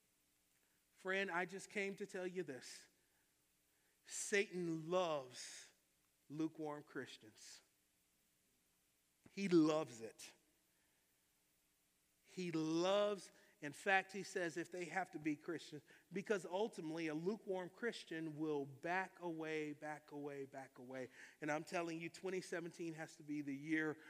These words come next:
where we get in the game. If twenty fourteen was practice,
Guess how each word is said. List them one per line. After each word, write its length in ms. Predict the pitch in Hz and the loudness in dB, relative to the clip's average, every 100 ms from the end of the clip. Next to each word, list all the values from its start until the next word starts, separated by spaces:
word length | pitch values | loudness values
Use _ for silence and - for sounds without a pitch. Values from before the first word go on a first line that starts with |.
| - - | -20 -4
where 200 | 156 147 | 2 4
we 180 | 156 170 | 4 2
get 240 | 135 156 | 4 4
in 160 | 147 135 | 4 -2
the 80 | |
game. 400 | 131 139 135 123 113 - _ _ - | -2 0 0 -2 -8 -18 _ _ -12
If 140 | - | -10
twenty 360 | - 196 202 208 | -6 -2 0 -2
fourteen 680 | - 214 196 - 196 160 123 117 _ _ _ _ _ _ _ _ _ _ _ _ _ | 0 0 0 -4 -4 -4 -6 -14 _ _ _ _ _ _ _ _ _ _ _ _ _
was 160 | 151 - | -10 -8
practice, 580 | - 180 165 - 139 | 4 6 6 -8 -12